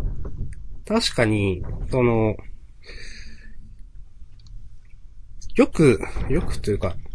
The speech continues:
第一話の導入はワクワクするけど、二話三話とかでなんか、普通なんか、に、組織みたいな、に入ることになって、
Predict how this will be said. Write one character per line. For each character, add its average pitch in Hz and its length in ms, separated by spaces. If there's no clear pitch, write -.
第 208 480
一 - 360
話 113 640
の 139 260
導 131 320
入 139 120
は 135 100
ワ 147 160
ク - 140
ワ 113 100
ク - 80
す 127 100
る 113 60
け 117 80
ど、 104 80
二 135 200
話 220 120
三 269 300
話 139 120
と - 120
か 120 120
で 110 120
な 131 140
ん 139 100
か、 92 300
普 - 160
通 180 420
な 185 120
ん 170 40
か、 101 280
に、 170 260
組 196 140
織 - 200
み 135 120
た 113 120
い 104 60
な、 101 360
に 110 240
入 127 240
る 117 80
こ 101 140
と 98 120
に 95 120
な 92 80
っ - 20
て、 87 340